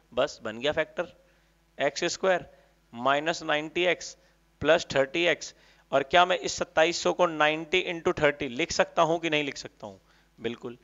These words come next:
एक्स कॉमन लिया, एक्स माइनस नाइंटी, थर्टी कॉमन लिया, एक्स माइनस नाइंटी बराबर ज़ीरो। तो एक्स माइनस नाइंटी,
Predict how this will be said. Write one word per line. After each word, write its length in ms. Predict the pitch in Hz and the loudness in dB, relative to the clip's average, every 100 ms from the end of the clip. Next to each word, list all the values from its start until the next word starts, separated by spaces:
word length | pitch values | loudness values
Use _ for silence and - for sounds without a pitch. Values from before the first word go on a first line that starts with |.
| _ _ _ _ - | _ _ _ _ 2
एक्स 260 | 160 - | 2 0
कॉमन 260 | - 175 180 | 0 0 0
लिया, 220 | 175 185 - | 2 0 2
एक्स 240 | 147 - | -2 -2
माइनस 340 | 165 165 175 - | -2 -2 -2 -4
नाइंटी, 400 | 175 180 175 202 208 _ _ _ _ _ - | -4 -4 -8 -14 -14 _ _ _ _ _ 0
थर्टी 320 | 143 143 175 | 0 0 2
कॉमन 260 | 180 175 175 | 2 2 2
लिया, 200 | 175 180 - | 2 0 2
एक्स 220 | 143 - | -2 -2
माइनस 340 | 151 156 170 160 | -2 -2 -4 -2
नाइंटी 460 | 170 170 170 202 202 _ _ _ _ _ | -4 -4 -8 -12 _ _ _ _ _ _
बराबर 360 | 123 135 135 131 | -2 0 0 -4
ज़ीरो। 320 | 120 104 101 | -8 -10 -12
तो 120 | - - | -16 -2
एक्स 260 | 131 160 165 | 0 0 -2
माइनस 360 | 160 170 165 156 | -2 0 -4 -4
नाइंटी, 500 | 131 127 139 151 | -4 -4 -6 -6